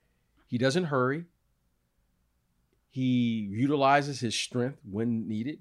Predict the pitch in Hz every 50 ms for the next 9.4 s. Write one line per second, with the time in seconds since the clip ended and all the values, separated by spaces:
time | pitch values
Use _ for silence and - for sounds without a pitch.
0 | - - 113 104 104 113 120 113 113 113 113 117 104 104 98 - 113 104 - -
1 | - - - 117 110 107 110 117 120 - 104 101 107 107 101 95 98 101 107 113
2 | 147 170 - _ _ _ _ _ _ _ _ _ _ _ _ _ _ _ _ _
3 | _ _ _ _ _ _ 101 104 113 110 104 98 85 113 131 123 - 135 131 135
4 | 127 - - - - - - - _ _ _ _ _ _ _ _ _ _ _ _
5 | _ _ _ - - 135 123 - 101 98 101 110 117 120 113 135 156 151 139 110
6 | 101 95 101 110 127 123 127 120 101 - - 95 87 110 123 127 101 117 123 117
7 | 113 98 98 107 104 98 - - _ _ - - - - 120 120 123 120 - 131
8 | 120 - 104 92 - 127 113 95 110 87 82 110 110 110 113 117 110 - - -
9 | _ - - 120 113 101 104